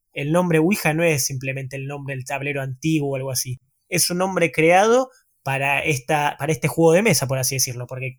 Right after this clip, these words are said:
créase o no, hoy en día es considerado un juego de mesa. Entonces, lo patentó un hombre llamado Elish-, Eli-, Elijah, perdón, <laughs> vamos de vuelta, llamado Elijah Jefferson Bond.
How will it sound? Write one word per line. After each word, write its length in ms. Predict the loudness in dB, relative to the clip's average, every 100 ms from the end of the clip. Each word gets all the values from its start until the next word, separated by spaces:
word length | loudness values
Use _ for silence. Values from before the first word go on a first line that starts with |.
| -4
créase 380 | 2 2 2 2
o 20 |
no, 220 | 2 0 _ _ _
hoy 200 | 4 6
en 80 | 6
día 120 | 4
es 40 | 2
considerado 400 | 0 2 0 -2
un 80 |
juego 220 | -4 -4 -2
de 100 | -4
mesa. 380 | -4 -4 -8 _ _ _ _ _ _ _ -4
Entonces, 600 | 0 2 2 2 -2 0
lo 200 | 4 4
patentó 640 | 4 4 2 2 2 2
un 300 | 0 0 -2 0
hombre 400 | 2 4 4 2
llamado 480 | 4 6 6 4 2
Elish-, 360 | 2 4 4 0 0
Eli-, 380 | 4 4 2 0
Elijah, 720 | 2 6 6 4 4 2 2 _
perdón, 320 | -6 -2 4
<laughs> 80 | 6
vamos 200 | 6 4
de 60 | 2
vuelta, 300 | 0 0 -2 _ _ _ _
llamado 580 | 0 4 6 6 4 0 _ _ _ 2
Elijah 580 | 6 6 6 6 6
Jefferson 640 | 6 6 6 4 2 2 4
Bond. 400 | 6 4 2